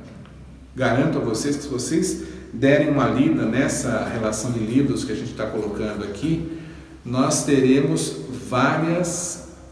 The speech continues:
opiniões de pessoas que trabalham, que pesquisam,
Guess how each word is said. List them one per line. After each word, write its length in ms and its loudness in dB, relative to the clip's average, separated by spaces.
opiniões 1160 2
de 80 -8
pessoas 920 -2
que 80 -12
trabalham, 640 0
que 100 -6
pesquisam, 720 -6